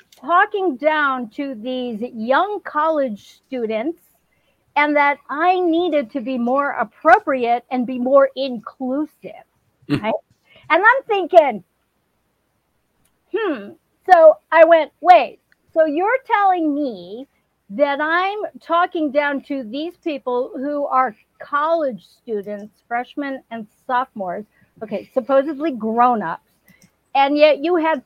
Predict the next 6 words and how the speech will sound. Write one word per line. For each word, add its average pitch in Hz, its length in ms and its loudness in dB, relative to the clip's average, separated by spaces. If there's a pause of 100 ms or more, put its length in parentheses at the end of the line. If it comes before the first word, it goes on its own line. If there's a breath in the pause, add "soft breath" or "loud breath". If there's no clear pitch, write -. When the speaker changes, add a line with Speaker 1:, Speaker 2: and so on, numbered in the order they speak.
(120)
Speaker 1:
somebody 285 720 2
advocating 277 800 0
for 269 180 -4
four 285 220 -2
and 254 160 -4
five-year-olds 220 840 0